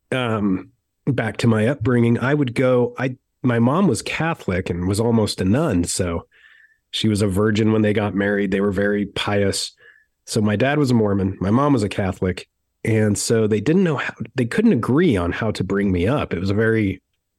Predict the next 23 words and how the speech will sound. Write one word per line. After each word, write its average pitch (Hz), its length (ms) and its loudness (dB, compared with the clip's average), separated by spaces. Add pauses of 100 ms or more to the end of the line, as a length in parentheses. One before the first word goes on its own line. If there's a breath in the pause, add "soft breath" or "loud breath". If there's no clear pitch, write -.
(420)
convoluted, 117 920 0
uh, 95 380 -2 (340)
situation. 123 760 0
So 117 160 -2
I 120 140 0
would 117 180 0
go 113 380 0 (640)
to 113 280 0
one 131 320 2
church - 560 -2 (260)
one 135 220 2
Sunday 95 560 -2 (680)
and 110 180 2
the 113 140 2
other 143 240 0
church - 500 -2 (300)
the 113 80 -2
next 123 300 0
Sunday. 98 360 0
And 98 100 2
I 107 60 0
did 143 240 0
this 117 320 0